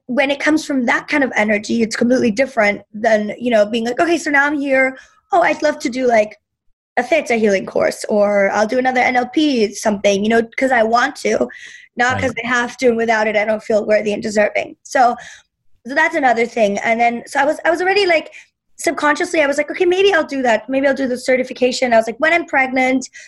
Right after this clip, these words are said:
Speaker 1: and, you know, I can work from home, I can do, like, coaching sessions."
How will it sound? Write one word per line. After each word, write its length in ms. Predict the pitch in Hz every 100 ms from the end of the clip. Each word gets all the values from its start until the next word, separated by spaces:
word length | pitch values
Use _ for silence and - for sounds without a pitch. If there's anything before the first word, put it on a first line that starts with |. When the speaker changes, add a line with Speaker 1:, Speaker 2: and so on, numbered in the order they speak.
| - _ -
Speaker 1:
and, 180 | 254 247 - _ _ _
you 80 | -
know, 80 | 269
I 80 | 254
can 200 | 262 269
work 180 | 269 269
from 180 | 285
home, 400 | 277 254 233 240
I 80 | 247
can 120 | 226
do, 100 | 247
like, 200 | 269 254
coaching 380 | 254 262 254 262
sessions." 880 | 233 233 226 - 220 220 220 220 -